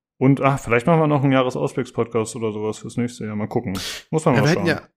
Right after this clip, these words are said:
Speaker 2: wir hätten ja ein Massen-, massentaugliches Thema durchaus demnächst, ne? Also wenn einer w-, was zum neuen Battlefield sagen kann, oder ich meine, b-, bei uns werden es ja auch einige hier spielen,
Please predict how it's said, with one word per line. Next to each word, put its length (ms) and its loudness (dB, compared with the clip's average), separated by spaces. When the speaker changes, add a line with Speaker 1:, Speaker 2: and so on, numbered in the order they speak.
Speaker 2:
wir 140 -2
hätten 120 -2
ja 60 -2
ein 80 0
Massen-, 380 -2
massentaugliches 720 -4
Thema 260 0
durchaus 460 -2
demnächst, 460 -4
ne? 120 -2
Also 220 -2
wenn 100 2
einer 340 -2
w-, 140 -8
was 200 -8
zum 140 -6
neuen 140 -2
Battlefield 440 -4
sagen 280 -4
kann, 300 -8
oder 320 -4
ich 100 -8
meine, 220 -4
b-, 200 -14
bei 80 0
uns 140 -2
werden 100 2
es 60 -6
ja 80 0
auch 100 0
einige 260 -4
hier 100 -6
spielen, 460 -4